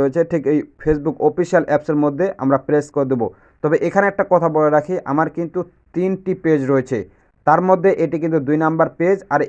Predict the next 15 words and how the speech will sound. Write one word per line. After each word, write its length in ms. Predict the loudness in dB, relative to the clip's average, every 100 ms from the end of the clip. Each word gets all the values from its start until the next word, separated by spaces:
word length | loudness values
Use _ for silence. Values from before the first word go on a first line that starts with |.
| -2
এই 60 | -2 -2 2
পেজটি 420 | 4 2 0 -4 -4
কিন্তু 200 | -4 -4 -2 0
আমার 200 | 0 2 0
একবার 220 | 2 0 2
রেড 160 | 0 0
কালার 180 | 2 2 2
হয়ে 120 | 0
গেছে। 180 | -2 -6 -8 -20 _
তো 60 | -8 0
চলুন 220 | 2 2 -2 -12 -2 0
দেখি 240 | 2 0 0 -4
আসলে 220 | -6 -2 -2 0
পেজটি 340 | -2 -2 -6 -6 _ -4
কেমন 260 | 0 0